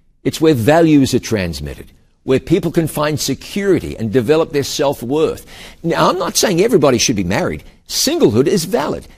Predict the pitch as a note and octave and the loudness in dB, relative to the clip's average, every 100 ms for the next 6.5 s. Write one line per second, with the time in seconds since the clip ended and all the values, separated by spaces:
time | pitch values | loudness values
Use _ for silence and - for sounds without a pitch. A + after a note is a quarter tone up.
0 | - D4 E4+ E3+ G3+ D3 D#3+ C3 B2 G#2 | -6 -4 0 0 0 0 0 0 0 -2
1 | F2 - B3+ - - _ _ _ - C3 | -2 -6 -6 -8 -12 _ _ _ 0 2
2 | C3 E3 D#4 D4+ E3 F3 D#3+ - D#3+ E3 | 4 2 2 0 2 2 2 0 2 2
3 | C#3+ B2+ - G#2 C3 E3+ - - _ - | 2 0 -2 0 2 2 -2 -20 _ -12
4 | F#2 - - F3 - C#3 G#2+ - G2 E3 | -12 -8 -4 -2 0 0 -2 -6 -2 2
5 | G3+ F#3+ - _ _ - C3+ - A#2 B2+ | 2 0 -6 _ _ -4 -2 0 0 2
6 | C3 D2+ - - | 0 -4 -10 -14